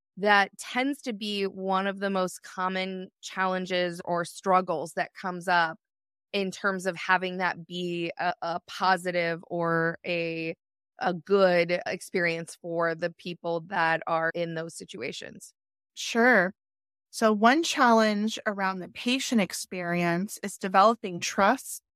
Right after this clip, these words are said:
Speaker 2: and developing it quickly. We don't have a whole lot of time sometimes to develop a relationship between a patient and a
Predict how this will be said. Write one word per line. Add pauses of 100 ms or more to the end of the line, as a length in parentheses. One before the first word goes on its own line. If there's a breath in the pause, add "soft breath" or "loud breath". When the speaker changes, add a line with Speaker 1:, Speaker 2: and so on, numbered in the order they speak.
(460)
Speaker 2:
and
developing
it
quickly. (840)
We
don't
have
a
whole
lot
of
time
sometimes (100)
to (340)
develop
a
relationship
between
a
patient
and
a